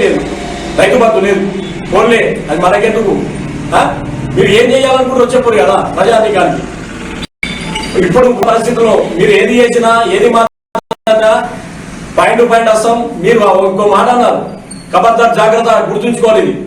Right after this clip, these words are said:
ఎందుకు అంటున్నానంటే ఊళ్ళలోకి ఎట్లా వస్తాడు అన్నాం. ఆయన స్థానిక ఎమ్మెల్యే, శాసనసభ ఉపనేత, కంపల్సరీ వస్తాడు, బరాబర్ వస్తాడు, బరాబర్ వస్తాం. అక్కడ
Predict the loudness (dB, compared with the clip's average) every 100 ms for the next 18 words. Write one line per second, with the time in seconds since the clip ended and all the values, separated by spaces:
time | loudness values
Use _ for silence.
0 | -14 -10 -2 0 2 2 2 2 2 2
1 | 0 0 0 -4 -10 -16 -20 -4 0 2
2 | 4 2 0 2 2 2 2 2 0 -6
3 | -4 0 2 2 2 2 2 2 2 2
4 | 2 0 -4 -10 -2 0 2 0 2 0
5 | 2 2 2 2 0 -2 -4 -12 -16 -4
6 | 0 2 2 4 2 2 0 0 2 4
7 | 4 2 2 0 0 2 2 2 2 2
8 | 0 0 -4 -8 -10 -10 -4 -2 2